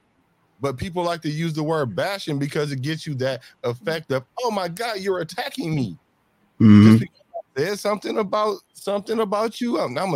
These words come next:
Speaker 1: I'm bashing you and attacking you. So when they p-, come out and be like, "You're kidnapping my kids."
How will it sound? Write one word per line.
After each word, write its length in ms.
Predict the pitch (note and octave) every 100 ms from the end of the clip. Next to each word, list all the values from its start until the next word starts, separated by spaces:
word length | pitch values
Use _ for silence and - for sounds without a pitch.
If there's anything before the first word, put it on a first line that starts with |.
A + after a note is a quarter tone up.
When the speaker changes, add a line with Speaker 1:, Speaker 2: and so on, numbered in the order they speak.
| A#2+
Speaker 1:
I'm 160 | C#3+
bashing 400 | G#2+ D3 F#3 F#3
you 100 | G3
and 100 | F#3
attacking 420 | D3+ F#3 F#3+ - C#4
you. 160 | F4+ - - -
So 140 | D3+
when 140 | C#3 D3
they 80 |
p-, 140 | D3+ A#2+
come 200 | E3+ D#3+
out 80 | E3
and 100 | C#3+
be 60 | C#3
like, 240 | C3 B2 - _ _ _ _
"You're 160 | C#3 D#3
kidnapping 640 | - A#3+ G3 - - B2
my 180 | C#3 D#3+
kids." 580 | A3 E4+ - - -